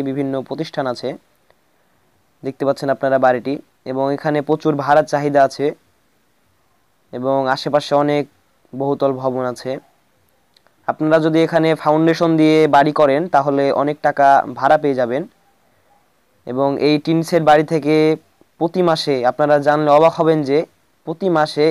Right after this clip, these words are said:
এই টিনশেড বাড়ি থেকে পঁয়তাল্লিশ হাজার টাকা ভাড়া আসে। অর্থাৎ বুঝতেই পাচ্ছেন আপনারা অনেক লাভবান হবেন এখানে এই বাড়িটির মাধ্যমে। এবং এটি বাজার, একদম বাড়ির পাশেই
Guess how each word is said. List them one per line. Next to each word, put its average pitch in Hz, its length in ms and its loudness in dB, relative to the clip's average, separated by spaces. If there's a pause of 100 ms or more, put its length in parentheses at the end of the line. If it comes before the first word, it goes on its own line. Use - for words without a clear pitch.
এই 143 80 -2
টিনশেড 147 340 -4
বাড়ি 139 220 2
থেকে 143 200 -2 (920)
পঁয়তাল্লিশ 165 560 2 (100)
হাজার 151 200 2 (100)
টাকা 143 180 2 (120)
ভাড়া 127 260 0
আসে। 117 220 -14 (1080)
অর্থাৎ 151 400 2 (440)
বুঝতেই 147 340 -2
পাচ্ছেন 147 300 0 (120)
আপনারা 139 300 2 (160)
অনেক 143 160 -2 (180)
লাভবান 147 420 2
হবেন 135 240 -2 (160)
এখানে 131 260 -10 (320)
এই 120 100 -12
বাড়িটির 127 420 -4
মাধ্যমে। 123 300 -8 (1400)
এবং 127 200 -6 (140)
এটি 139 200 -4 (280)
বাজার, 139 320 4 (760)
একদম 131 360 -6
বাড়ির 139 320 2
পাশেই 151 360 0